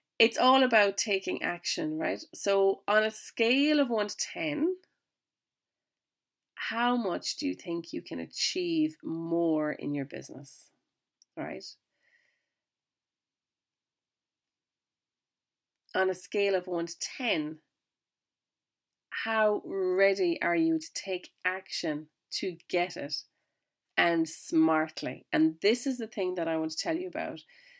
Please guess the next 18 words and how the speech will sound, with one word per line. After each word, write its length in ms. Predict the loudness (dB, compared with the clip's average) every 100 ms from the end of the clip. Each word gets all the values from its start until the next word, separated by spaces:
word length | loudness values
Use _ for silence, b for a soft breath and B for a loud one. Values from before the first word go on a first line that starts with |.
| b _
is, 460 | 2 4 2 0 -8 _ _ _ _ _ _ -20 _ _ _ _
you 100 | 2
know, 160 | 4 2
you 220 | 0 0
can 160 | 2 2
take 180 | 2 0
action 540 | -2 -2 -4 -4 -8 -4
and 180 | -2 -2
you 80 |
can 200 | -4 -8
kill 260 | -8 -4 -4
yourself 420 | -4 -6 -6 -6
to 100 | -8
death 280 | -6 -6 -6
with 120 | -8
action, 460 | -8 -8 -12 -12 -8
right? 220 | -8 -8 -14 B B B
But 280 | 2 4 2